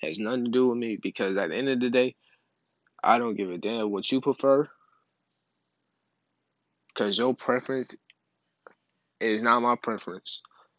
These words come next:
That's, that's exactly why we two different humans. We two, we live two different lifestyles. We come from different perceptions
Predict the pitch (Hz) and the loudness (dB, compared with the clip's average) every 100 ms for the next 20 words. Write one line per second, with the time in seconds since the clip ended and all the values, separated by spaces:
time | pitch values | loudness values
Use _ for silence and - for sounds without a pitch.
0 | _ _ _ _ _ _ 117 120 - 117 | _ _ _ _ _ _ 0 0 -2 0
1 | 123 113 117 127 123 117 113 113 - 127 | 0 0 0 0 2 2 2 0 0 0
2 | 127 120 117 113 143 131 120 - 117 110 | 0 -2 -6 -2 0 0 -2 -2 -2 0
3 | - 113 123 123 123 110 - 131 127 - | -2 0 2 2 2 0 0 0 -2 -4
4 | 120 117 113 101 104 92 76 - - - | -2 0 0 -2 -6 -8 -8 -14 -20 -20
5 | _ _ _ _ _ _ _ - 127 131 | _ _ _ _ _ _ _ -4 -2 -2
6 | 117 101 98 135 143 151 143 147 135 - | -6 -8 -2 0 2 4 6 8 6 4
7 | 123 113 | -4 -6